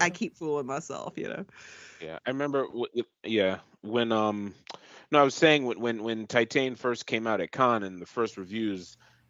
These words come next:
Speaker 3: every, it's like, "Oh my God, it's the craziest movie ever." And I understand, but there's really only two isolated moments
Speaker 2: Mm-hmm.
Speaker 3: where something, it's like this spurt of, like, "Whoa, what the hell was that?" But then the rest of
Speaker 1: Mm-hmm.
Speaker 3: the movie, movie is kinda weird, but the rest of the movie, it's more but just about, like, grief, loss, denial,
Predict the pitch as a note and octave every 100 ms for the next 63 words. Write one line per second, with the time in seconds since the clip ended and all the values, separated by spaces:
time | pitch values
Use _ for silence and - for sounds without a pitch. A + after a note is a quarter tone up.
0 | - B2 A#2+ A2 - - F3+ C3 E3+ D#3
1 | A#2 C#3 C3 E3+ D3 C#3+ E3 D3+ D#3+ C#3
2 | G#2+ G2 B2+ C3 A#2+ G#2+ B2 A#2+ A#2+ -
3 | B2 C3+ D#3+ D#3 C3+ B2+ A2+ - C3+ A2+
4 | G#2+ - A2 G#2+ G2+ F2 G2 G#2+ G#2+ -
5 | - _ A2+ G#2+ G2+ G#2 G#2 G#2+ - G2
6 | G2 A#2 - G2+ - - A#2+ A2+ F#2 F2+
7 | F2+ C3+ D3 E2+ - E2+ C3+ C3+ G#2 D#3
8 | G2+ F#2 _ _ _ _ - A2+ C3 B2+
9 | F3 C3+ D#3+ D3 C#3+ C3+ C3 B2+ A#2 _
10 | _ - C4 A#3+ G3 G3 D3+ B2 C3+ A#2+
11 | A2+ C#3 F3+ F3 D3+ B2+ G#2+ B2+ A#2+ A2
12 | G2+ G#2 - G2 G2 D2 F2+ - _ _
13 | E2 G#2+ A#2 A#2 - F#2+ G2+ G2+ - F#2
14 | F#2 G2 G2+ G2 G2